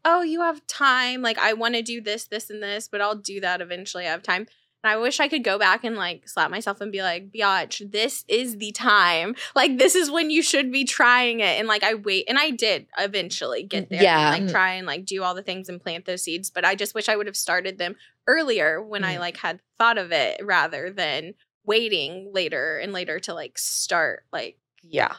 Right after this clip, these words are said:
Speaker 1: what I wanted to do.
Speaker 2: Yeah.
Speaker 3: Is
Speaker 1: You know?
Speaker 3: there anything you're really glad that you did in your
Speaker 2: Mm.
Speaker 3: twenties?
Speaker 1: Um, I mean, I'm glad that I experienced and said yes to any and everything that I could.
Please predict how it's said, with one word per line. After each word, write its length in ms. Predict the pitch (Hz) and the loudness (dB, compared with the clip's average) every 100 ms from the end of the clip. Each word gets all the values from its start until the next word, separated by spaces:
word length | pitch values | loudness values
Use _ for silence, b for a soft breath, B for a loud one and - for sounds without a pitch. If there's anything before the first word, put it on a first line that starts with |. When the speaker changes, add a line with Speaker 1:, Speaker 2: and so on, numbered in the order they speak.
| _ _ _ 208 196 | _ _ _ -20 0
Speaker 1:
what 160 | 208 | 2
I 100 | 180 | 2
wanted 380 | 190 175 160 143 | 2 -2 -2 -6
to 100 | - | -8
do. 300 | 175 113 - | -6 -6 -2
Speaker 2:
Yeah. 400 | 185 180 156 151 | 6 8 8 6
Speaker 3:
Is 100 | 190 196 | 4 6
Speaker 1:
You 20 | |
know? 40 | |
Speaker 3:
there 160 | 220 - | 4 6
anything 280 | 214 233 254 | 4 2 6
you're 100 | 214 | 8
really 200 | 175 170 | 8 6
glad 380 | - 127 110 - | 6 6 6 4
that 60 | |
you 100 | 104 | 0
did 180 | 175 185 | 2 0
in 60 | 190 | 0
your 100 | 202 | 2
Speaker 2:
Mm. 60 | |
Speaker 3:
twenties? 500 | 214 202 220 - - _ _ _ - | 2 2 0 -4 -12 _ _ _ -16
Speaker 1:
Um, 480 | 185 185 180 185 185 180 _ _ | -10 -6 -6 -10 -16 -20 _ _
I 40 | 190 | _
mean, 420 | 190 156 127 170 _ _ _ _ - | -18 -14 -14 -16 _ _ _ _ -4
I'm 140 | 233 | -2
glad 380 | 220 208 196 240 | 0 4 6 6
that 100 | 339 | 6
I 540 | 370 349 320 254 - - _ _ _ _ - | 6 6 2 -4 -8 -14 _ _ _ _ -6
experienced 1120 | 208 - - 202 196 196 190 190 - - - | -4 -4 -4 -2 -2 0 -2 -4 -8 -8 -6
and 160 | 196 | -6
said 220 | 196 185 185 | -2 -4 -2
yes 480 | 180 123 - - | 0 0 0 -6
to 420 | - 170 151 147 117 _ _ | -6 -8 -8 -12 -16 _ _
any 260 | 196 196 185 | -6 -4 -6
and 100 | 175 | -4
everything 540 | 165 165 170 - 151 | -4 -4 -10 -10 -12
that 140 | 95 90 | -10 -10
I 120 | 90 | -10
could. 360 | - 80 - | -10 -12 -12